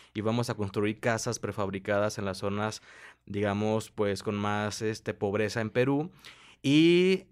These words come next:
terminé, este, graduándome, eh, en Estados Unidos con una experiencia de apoyar a latinos con sus,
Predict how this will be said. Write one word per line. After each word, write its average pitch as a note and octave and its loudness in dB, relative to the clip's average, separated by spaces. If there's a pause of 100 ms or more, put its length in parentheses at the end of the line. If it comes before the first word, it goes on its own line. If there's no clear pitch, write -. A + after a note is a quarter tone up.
(140)
terminé, C3+ 2
este, A#2 -2
graduándome, C3+ 0
eh, G#2+ 2
en A2+ -2
Estados B2+ -2
Unidos C3 0 (420)
con A#2 2
una A#2+ 4
experiencia A#2+ 2
de B2 2
apoyar G#2+ 2
a A#2+ 2
latinos A#2+ 0
con G#2 -2
sus, G2 -6